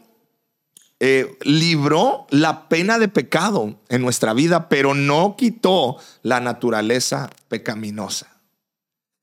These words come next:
De ahí que te digo, el que limpiemos nuestra copa es continuo. Jesús ya tomó nuestros pecados,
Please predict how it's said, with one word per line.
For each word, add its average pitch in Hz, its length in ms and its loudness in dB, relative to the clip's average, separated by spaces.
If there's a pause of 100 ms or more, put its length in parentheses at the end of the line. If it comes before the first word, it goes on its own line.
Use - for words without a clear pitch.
De 143 100 0
ahí 165 160 0
que 254 120 0
te 175 160 0
digo, 151 440 -2 (520)
el 135 180 -2
que 151 140 0
limpiemos 165 580 0
nuestra 180 380 -2
copa 190 480 -2
es 147 160 -2
continuo. 170 600 -4 (480)
Jesús 190 360 -2
ya 247 140 0
tomó 151 340 -2
nuestros 226 320 0
pecados, 107 640 -6